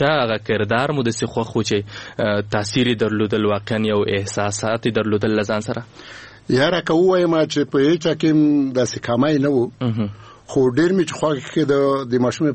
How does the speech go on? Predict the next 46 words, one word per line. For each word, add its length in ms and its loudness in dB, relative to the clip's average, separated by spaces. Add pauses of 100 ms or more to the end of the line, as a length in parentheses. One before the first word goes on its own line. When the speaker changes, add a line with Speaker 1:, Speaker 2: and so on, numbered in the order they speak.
Speaker 2:
پرزادي 420 0 (960)
او 160 2
د 80 2 (120)
ګلالۍ 360 2 (640)
او 160 2
د 80 0
خدای 340 -2
داد 220 0
رول 200 2
مې 160 2
ډېر 160 0
خوښېده. 380 -8 (400)
Speaker 1:
مهم. 240 -4
Speaker 2:
دا 160 2
مې 120 2
د 180 0
نورو 220 2
نه 140 2
زیات 260 0
خوښېده. 400 -8 (520)
کنې 320 2
په 140 2
هیڅ 320 2
شي 160 0
کې 100 0
هم 120 2
ستاسو 360 -2
په 320 2
خپرونه 380 0
کې 200 -4
کمی 320 0
نه 60 0
و. 160 -2 (380)
خو 100 2
اوس 240 2
چې 200 -2
کمی 320 2
ده، 160 2
هغه 160 0
کمی 320 0
دا 140 0
ده 140 0
چې 160 -6
ستاسو 320 -6
خپرونه 380 0
تکراري 380 0